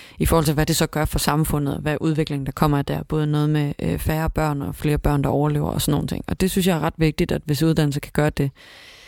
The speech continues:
Men jeg tænkte, at det var sjovt at spørge på Instagram. Så jeg spurgte faktisk, øh, alle dem, der følger med på Instagram, hvad de ville bruge pengene på, og lavede sådan en afstemning derinde. Og det var faktisk super interessant at se de resultater. Jeg brugte en hel aften på at sidde og holde øje med dem,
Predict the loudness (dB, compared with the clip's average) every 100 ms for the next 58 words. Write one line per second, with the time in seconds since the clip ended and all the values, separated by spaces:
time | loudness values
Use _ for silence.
0 | -12 -2 0 0 2 0 0 0 0 0
1 | -2 -2 -4 0 2 2 0 -4 _ _
2 | -6 -4 -2 -4 -2 -4 -4 -10 -20 _
3 | -20 -20 -20 -20 -18 -4 0 2 2 0
4 | 0 0 0 -2 -2 -4 -4 -4 -2 0
5 | -2 0 0 2 2 2 2 2 2 2
6 | 2 2 0 -2 0 -2 0 2 0 0
7 | 0 4 2 2 -4 -4 -8 -8 -10 -10
8 | -10 -12 _ _ _ -10 -2 2 4 4
9 | 2 2 0 0 0 0 0 -2 -4 -10
10 | -16 -20 -20 -20 -20 -8 -4 0 2 2
11 | 0 -2 -2 -4 -4 -2 0 2 2 2
12 | 2 2 2 2 2 2 0 0 2 2
13 | 2 0 2 2 4 2 2 -2 -2 0
14 | 0 0 2 2 2 0 0 -2 -6